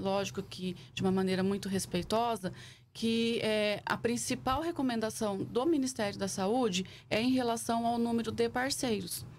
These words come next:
tá? Parceiros sexuais e também parceiros íntimos, né? Assim,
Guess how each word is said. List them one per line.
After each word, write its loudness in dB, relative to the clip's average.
tá? 2
Parceiros -2
sexuais 0
e 0
também 0
parceiros 0
íntimos, 2
né? 4
Assim, 0